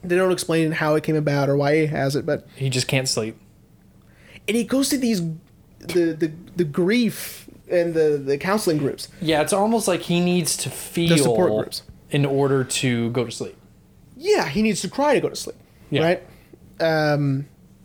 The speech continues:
Speaker 1: and what I love that David Fincher does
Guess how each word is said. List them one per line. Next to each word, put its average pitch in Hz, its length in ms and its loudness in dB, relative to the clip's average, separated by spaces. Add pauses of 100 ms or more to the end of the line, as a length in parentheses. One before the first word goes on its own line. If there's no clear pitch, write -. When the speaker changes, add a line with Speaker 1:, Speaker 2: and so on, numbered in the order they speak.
(560)
Speaker 1:
and 170 640 0 (1300)
what 175 240 0
I 175 180 2
love 190 640 0
that 175 160 0
David 160 280 2
Fincher 147 360 0
does 131 460 -4